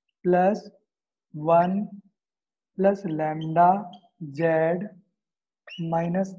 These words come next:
three minus five lambda equal to zero।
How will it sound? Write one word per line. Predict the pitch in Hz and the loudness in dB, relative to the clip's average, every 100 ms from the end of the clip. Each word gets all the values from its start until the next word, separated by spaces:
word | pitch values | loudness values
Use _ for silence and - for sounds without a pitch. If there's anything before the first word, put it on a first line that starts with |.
| - | -10
three | 165 180 208 202 | -6 -2 -2 -2
minus | 165 160 165 180 185 - - | -2 -4 -4 -6 -8 -14 -2
five | 170 175 190 170 | 0 2 0 -4
lambda | 151 151 151 175 185 | -4 -6 -2 -2 -2
equal | - - 160 156 185 | -10 -12 -10 -10 -10
to | 220 180 | -8 -4
zero। | 180 | -4